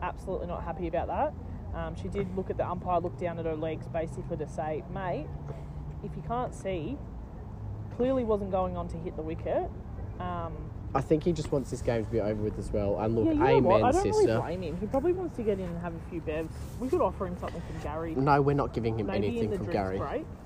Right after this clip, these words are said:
Speaker 1: Um, ooh, I don't know if Pete's, um,
Speaker 2: I reckon Pete's actually telling
Speaker 1: Pete's
Speaker 2: him.
Speaker 1: telling him, "Yeah, mate, I think you might have got that one a bit wrong."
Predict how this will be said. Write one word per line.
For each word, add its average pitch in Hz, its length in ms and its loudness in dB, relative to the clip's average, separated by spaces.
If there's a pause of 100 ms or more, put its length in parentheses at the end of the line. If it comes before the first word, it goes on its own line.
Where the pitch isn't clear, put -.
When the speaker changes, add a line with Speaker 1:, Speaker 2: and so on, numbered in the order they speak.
(180)
Speaker 1:
Um, 180 300 -4 (1600)
ooh, 214 260 0 (800)
I 190 40 -4
don't 208 140 -2
know 208 100 -2
if - 200 -6
Pete's, - 280 -4 (220)
um, 185 320 -8 (240)
Speaker 2:
I - 80 12
reckon 180 260 6
Pete's 147 340 2
actually 127 280 4
telling 123 360 4
Speaker 1:
Pete's 120 100 0
Speaker 2:
him. - 80 2
Speaker 1:
telling 202 200 2 (100)
him, 185 140 -6
"Yeah, 185 500 0
mate, 185 180 -6
I - 60 -6
think 196 200 -6
you 196 60 -6
might 185 160 -4
have 175 80 -4
got 180 140 -6
that 165 160 -6
one 175 100 -8
a 170 40 -8
bit 170 180 -6
wrong." 180 360 -6